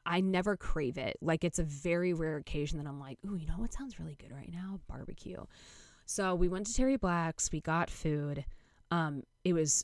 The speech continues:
super fucking depressing because, um, I could maybe taste, like, thirty percent of it. Um,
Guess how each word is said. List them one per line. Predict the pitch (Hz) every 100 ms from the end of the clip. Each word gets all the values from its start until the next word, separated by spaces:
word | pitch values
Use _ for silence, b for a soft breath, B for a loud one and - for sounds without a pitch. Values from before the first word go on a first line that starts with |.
| - -
super | - - - 240 240
fucking | 214 - 208
depressing | 185 156 151 156 147 147
because, | 151 - 147 135 143 143 -
um, | 147 135 127 -
I | 151 143 139 143 - _ _
could | - 165
maybe | 156 160 170 170 175 175 175 175 180 170
taste, | - - 143 147 -
like, | 147 131 131 - - b b b -
thirty | - 160 151 156
percent | - 156 - 127
of | 156
it. | 214 240 - B B B B B -
Um, | 180 160 139